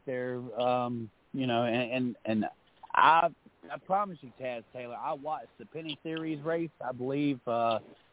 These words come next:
from the Leap, wherever it was, on the last one on Flow Racing. And that was some good racing. I like those cars, man. You, uh, you, you had, you had that right this whole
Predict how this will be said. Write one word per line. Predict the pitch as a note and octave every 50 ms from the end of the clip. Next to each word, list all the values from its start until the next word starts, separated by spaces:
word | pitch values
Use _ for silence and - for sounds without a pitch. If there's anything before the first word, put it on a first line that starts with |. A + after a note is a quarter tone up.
| _ _ _ _
from | - A2+ A2+ A2+ A2+ A2 A2 G#2 G#2
the | A2 G#2 G#2 G#2+ G#2+ G#2+ G#2+ G#2+ G#2+ G#2
Leap, | G#2 G#2 B2 C3+ B2+ G#2+ _ _ _ - - G#2 A2 A2+ - - _ _ -
wherever | - A#2 B2 C3 C3+ C#3+ D#3+ D#3 D#3 D#3+
it | D#3+ D3
was, | C#3+ D3+ D#3+ E3 E3+ E3+ E3 D#3 _ - - _ _ _ _ _ - - - A2
on | - C3+ C3+ B2+
the | B2
last | B2 B2+ C#3 D3 D3 -
one | - D#3+ D#3
on | D3+ C#3
Flow | - - D#3+ E3+
Racing. | E3 D3+ D#3 E3+ F#3 - - F#3+ F3+ - _ _ _ _ _ _ _ _ - - -
And | - A#2 A#2 A#2 B2 B2+ B2 A#2+
that | D#3 F3+ D#4+ F#4+
was | G4 - -
some | B3+ F#3 E3
good | E3+ A3 A3+ F3+ E3 F3+
racing. | A3 B3+ B3 - D3 C3+ C#3+
I | F#3+ B3+
like | D4+ D4 B3+ G3 -
those | F#3+ E3 C#3 - -
cars, | D#3+ F3+ G3+ G3 D#3 B2+ A2+ G2 A2+
man. | A#2 A#2 A#2+ B2 A#2+ A#2+ A#2 A2 -
You, | B2 C#3+ F3+ G#3+ A3+ A3
uh, | G#3+ G#3+ G#3 G3 G3 F#3+
you, | F#3 E3+ F3 G3 G#3 F3 -
you | F3 G3 A3 A3
had, | A3 F#3+ F#3+ G3 F#3+ F#3 F3 D3+ _ -
you | E3+ G3 G#3
had | F#3 F#3 F3
that | F3+ E3 C#3 C#3+
right | E3 F3 F3 D3 C#3+
this | C#3 C#3 -
whole | D3+ D#3 D#3+ D3+